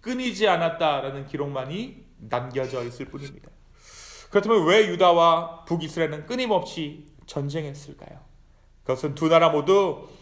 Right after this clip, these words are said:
하나님을 인정하지 않았기 때문입니다. 명목상 하나님께서 세운 나라라고 그들이 생각하고 말하지만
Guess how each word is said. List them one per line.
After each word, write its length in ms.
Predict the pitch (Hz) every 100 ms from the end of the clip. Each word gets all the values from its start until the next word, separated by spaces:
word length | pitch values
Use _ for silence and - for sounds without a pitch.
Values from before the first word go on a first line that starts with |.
| -
하나님을 440 | - 214 220 208 175
인정하지 460 | 139 139 139 131 123
않았기 280 | 117 120
때문입니다. 540 | - 147 147 147 147 - - _ _ _ _ _
명목상 840 | 131 156 185 196 190 208 190 190 190 - - -
하나님께서 640 | 226 233 247 247 233 220
세운 320 | - 226 220
나라라고 800 | 185 160 175 143 127 - - 151
그들이 320 | 165 165 190 190
생각하고 520 | 220 220 214 180 196
말하지만 720 | 170 180 185 185 214 185